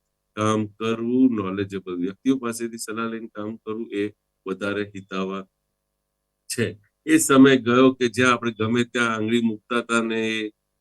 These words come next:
પિત્તળ બી સોનું થઈ જતું. તો એ બી ખાસ સમજી લેજો. અને આગળ, યસ, આપને કોઈ સ્ટોક સ્પેસિફિકમાં, આજે ફાઇનાન્સ નિફ્ટીની એક્સપાયરી છે, તો ફાઇનાન્સ નિફ્ટી વિશે હું થોડું કહી દઈશ.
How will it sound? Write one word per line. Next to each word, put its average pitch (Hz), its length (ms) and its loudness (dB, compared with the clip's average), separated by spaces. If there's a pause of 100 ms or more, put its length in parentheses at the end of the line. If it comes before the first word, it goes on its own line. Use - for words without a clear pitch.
પિત્તળ 120 340 0
બી 117 140 4
સોનું 107 440 -2 (120)
થઈ 117 140 4
જતું. 92 340 -8 (840)
તો 95 100 0 (800)
એ 110 140 -2
બી 113 460 2 (200)
ખાસ 104 500 -4
સમજી 104 360 2
લેજો. 117 460 0 (420)
અને 98 400 0 (280)
આગળ, 107 360 -4 (100)
યસ, 107 320 0
આપને 95 280 -6
કોઈ 98 180 -4
સ્ટોક 104 340 -8
સ્પેસિફિકમાં, 104 840 -10 (180)
આજે 175 220 4
ફાઇનાન્સ 165 480 0
નિફ્ટીની 131 760 4
એક્સપાયરી 110 600 -2
છે, 101 140 -6
તો 98 120 -14
ફાઇનાન્સ 123 480 -6
નિફ્ટી 120 260 -4
વિશે 107 300 -6
હું 98 220 -8
થોડું - 340 -20
કહી 80 140 -10
દઈશ. 113 240 -10